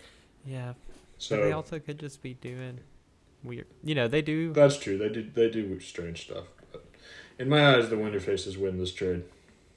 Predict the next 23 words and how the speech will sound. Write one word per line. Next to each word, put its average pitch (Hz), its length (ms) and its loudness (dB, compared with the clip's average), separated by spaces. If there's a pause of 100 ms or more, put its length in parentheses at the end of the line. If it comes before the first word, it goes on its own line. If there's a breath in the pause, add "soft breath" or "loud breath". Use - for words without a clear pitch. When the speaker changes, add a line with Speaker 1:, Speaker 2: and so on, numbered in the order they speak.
(1600)
Speaker 1:
Ooh. 240 280 -8 (960 loud breath)
Fair. 147 180 6
Yeah. 143 300 2
I 156 40 0
mean, 170 120 6
I'd 160 160 4
rather 160 300 0
be 131 180 -2
on 113 220 -4
Wyatt's 107 340 -8
side 117 260 -8 (400)
just 156 200 -6
because 139 280 -8
I 127 100 -6
don't 127 200 -8
want, 123 220 -12 (160)
I 143 100 -4
don't 139 160 -4
want 123 160 -10
running 117 260 -12
backs 113 300 -12
right 123 160 -12
now. 123 240 -12